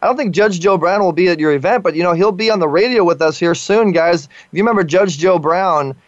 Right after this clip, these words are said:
uh, from, uh, I believe it was, it was C B S or A B C, I can't remember exactly which, uh, which, which network, but Judge Joe Brown was a superstar on television for a while. In fact, I believe he was beating out Oprah, um, when she was doing her show. I mean, if you look up Judge Joe Brown,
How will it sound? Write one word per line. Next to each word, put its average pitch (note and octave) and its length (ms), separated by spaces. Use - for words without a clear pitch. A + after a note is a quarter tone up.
uh, C#3 360
from, D3+ 420
uh, C3+ 300
I C#3 80
believe F3 180
it E3 40
was, C3+ 160
it C3+ 80
was C3 120
C - 160
B F#3 140
S G#3+ 260
or D3 60
A E3+ 100
B F3+ 120
C, F#3+ 280
I D#3 120
can't D#3+ 180
remember D#3 260
exactly D3+ 320
which, C#3+ 240
uh, C#3 220
which, C#3+ 300
which C#3+ 260
network, C#3+ 360
but C3+ 140
Judge D#3+ 260
Joe D#3+ 140
Brown D#3+ 460
was C#3 380
a C3+ 60
superstar C#3 1000
on C#3 140
television D#3+ 440
for C#3 120
a C3 60
while. B2+ 260
In B2+ 80
fact, D3 200
I C#3 40
believe E3+ 300
he C#4+ 40
was D3+ 140
beating E3 340
out C#3+ 300
Oprah, A#2+ 560
um, A#2+ 640
when C#3+ 180
she E3+ 200
was E3+ 100
doing C3+ 180
her E3 220
show. A#2 380
I A#2 40
mean, B2 120
if C3 100
you E3 100
look F3 140
up D#3+ 120
Judge D3+ 260
Joe D#3 120
Brown, D3 460